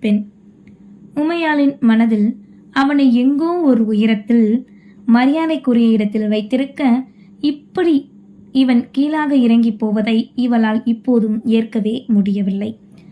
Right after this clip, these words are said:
சட்டென நீண்ட கணவனின் கரங்கள் சரிந்தவளை தாங்கி நெஞ்சோடு அணைத்து கொண்டன.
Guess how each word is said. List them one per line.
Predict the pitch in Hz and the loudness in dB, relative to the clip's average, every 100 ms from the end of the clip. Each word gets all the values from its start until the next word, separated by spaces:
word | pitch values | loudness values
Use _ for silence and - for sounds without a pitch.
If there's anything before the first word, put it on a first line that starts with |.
| - - - | -20 -20 -12
சட்டென | - 285 285 339 320 | -4 -4 -2 -2 2
நீண்ட | 254 254 233 | 4 4 2
கணவனின் | 226 220 233 233 226 | 0 2 4 4 2
கரங்கள் | 208 220 220 233 220 220 - - | 0 -2 0 2 2 -2 -8 -4
சரிந்தவளை | 254 262 294 262 226 220 | 0 0 0 0 0 0
தாங்கி | - 226 226 220 233 | -2 0 2 2 0
நெஞ்சோடு | 247 240 262 254 226 254 | 0 2 2 2 0 -2
அணைத்து | 233 208 208 214 | 0 -2 -2 -6
கொண்டன. | 220 208 214 220 | -2 -2 0 -4